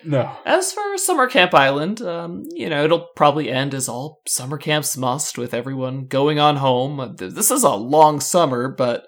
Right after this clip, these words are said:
Speaker 1: It's a Phineas and Ferb summer.
Speaker 2: Yeah, I think they have to go back out into the world, uh, spread the magic around, and,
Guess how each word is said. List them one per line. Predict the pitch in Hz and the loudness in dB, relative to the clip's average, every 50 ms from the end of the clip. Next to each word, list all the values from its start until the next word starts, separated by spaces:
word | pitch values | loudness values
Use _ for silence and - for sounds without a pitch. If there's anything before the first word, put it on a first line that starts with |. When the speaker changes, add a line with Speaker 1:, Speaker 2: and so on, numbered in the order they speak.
| - | -4
Speaker 1:
It's | 180 185 - - | -4 0 2 4
a | 190 | 4
Phineas | 170 - 190 170 160 151 143 131 - | 4 6 4 4 6 6 4 4 2
and | 143 123 | 0 -4
Ferb | 110 - 135 120 113 104 98 | -2 0 2 2 2 0 -2
summer. | - - 110 104 104 104 110 113 _ _ _ _ _ | -6 -8 -8 -8 -8 -12 -12 -14 _ _ _ _ _
Speaker 2:
Yeah, | - 104 101 | -16 -14 -10
I | - | -8
think | - 160 160 | -6 -2 0
they | 175 | 2
have | 160 156 | 0 0
to | - 139 | 0 -2
go | 143 147 151 | 0 0 2
back | - 139 135 135 - | 2 2 0 0 0
out | 135 135 139 - - - | -2 -2 -2 -4 -6 -8
into | 131 131 139 147 | -8 -8 -6 -6
the | 156 165 | -6 -6
world, | 143 139 143 143 143 143 143 147 147 147 147 _ - | -2 0 0 0 0 0 -2 -4 -6 -10 -14 _ -18
uh, | - 120 120 117 120 | -14 -12 -12 -12 -12
spread | - - - - - 143 143 139 | -10 -12 -10 -6 -2 -2 -2 -2
the | - - | -4 -6
magic | 147 139 139 139 - 147 - | -4 -4 -4 -4 -6 -8 -8
around, | 147 135 131 131 127 123 123 120 120 123 127 120 120 | -6 -4 0 0 2 2 0 -2 -2 -4 -6 -8 -8
and, | 113 107 113 110 | -8 -8 -8 -12